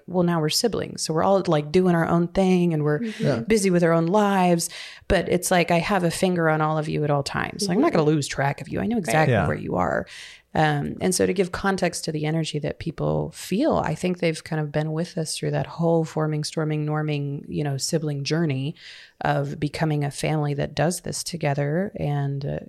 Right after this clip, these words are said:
Speaker 1: you know, makes space for difference, but then also have so much in common. Like,
Speaker 2: Yeah.
Speaker 1: you can
Speaker 3: Mm.
Speaker 1: look at us and see the commonality, very much like
Speaker 2: Yeah.
Speaker 1: a big family of siblings.
Speaker 2: Yeah,
Speaker 3: Yeah.
Speaker 2: there's that
Speaker 1: Yeah.
Speaker 2: common thread that really,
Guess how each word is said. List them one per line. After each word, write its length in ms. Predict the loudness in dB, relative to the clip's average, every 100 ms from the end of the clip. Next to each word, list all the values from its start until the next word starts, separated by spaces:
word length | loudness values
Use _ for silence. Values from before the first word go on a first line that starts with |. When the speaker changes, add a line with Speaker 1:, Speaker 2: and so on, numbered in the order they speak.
| -8
Speaker 1:
you 120 | -4
know, 60 | -2
makes 280 | -2 -2
space 380 | -6 -2 -2 -2
for 140 | -4 -6
difference, 600 | -2 0 0 -2 -2 -2
but 200 | -4 -2
then 140 | -4
also 360 | 0 0 0 -2
have 240 | -2 -4
so 180 | -2 -2
much 280 | 0 -2 -4
in 100 | -6
common. 520 | -6 -6 -6 -8 -10
Like, 160 | -4 4
Speaker 2:
Yeah. 60 |
Speaker 1:
you 60 | 6
can 160 | 6 4
Speaker 3:
Mm. 40 |
Speaker 1:
look 200 | 2 0
at 80 | -2
us 180 | -2 -4
and 140 | -6
see 160 | -4 -6
the 80 | -6
commonality, 880 | -6 -4 -2 -2 -4 -6 -6 -8 -12 -20 -18 -16 0
very 240 | 4 4
much 300 | 2 0 0
like 160 | 0 -2
Speaker 2:
Yeah. 180 | -4 -4
Speaker 1:
a 80 | -2
big 220 | 0 -2
family 340 | -4 -4 -2
of 100 | -4
siblings. 600 | -4 -4 -4 -8 -12 -14 -10
Speaker 2:
Yeah, 140 | 2
Speaker 3:
Yeah. 100 | 2
Speaker 2:
there's 140 | 2 -2
that 160 | -4
Speaker 1:
Yeah. 80 | -4
Speaker 2:
common 300 | -4 -2 -2
thread 300 | 0 0 2
that 140 | 0 0
really, 480 | 0 0 -2 -6